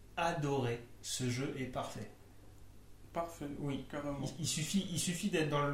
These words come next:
Speaker 1: la bonne dynamique, et que ce soit ce que l'on cherche, et oui, il est parfait. Il sera pas
Speaker 2: Ok.
Speaker 1: parfait pour tout le monde, évidemment, parce qu'il est trop spécifique pour ça. Mais c'est un jeu, si on est, euh,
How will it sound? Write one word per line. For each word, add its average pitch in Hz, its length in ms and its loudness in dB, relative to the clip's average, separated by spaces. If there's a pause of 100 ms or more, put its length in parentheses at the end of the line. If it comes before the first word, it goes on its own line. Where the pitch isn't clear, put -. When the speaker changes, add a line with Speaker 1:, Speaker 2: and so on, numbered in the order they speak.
Speaker 1:
la 135 120 8
bonne 160 220 8
dynamique, 175 580 4 (360)
et 123 60 -2
que 143 100 2
ce 147 120 4
soit 156 180 4
ce - 100 2
que - 60 4
l'on 147 140 2
cherche, 185 440 2
et 139 100 2
oui, 147 200 2
il 151 60 2
est 135 60 2
parfait. 135 340 0
Il 113 60 -2
sera 131 220 2
pas 131 80 6
Speaker 2:
Ok. 131 60 12
Speaker 1:
parfait 127 240 12
pour - 220 12
tout - 140 10
le 139 80 10
monde, 180 320 10 (220)
évidemment, 120 460 4 (440)
parce - 180 0
qu'il 131 160 2
est 123 60 6
trop 147 160 0
spécifique - 600 2
pour - 160 -2
ça. 185 260 2 (500)
Mais 160 140 6
c'est 190 220 8
un 156 100 8
jeu, 175 220 6
si - 220 4
on 151 200 4
est, 156 380 2
euh, 110 540 2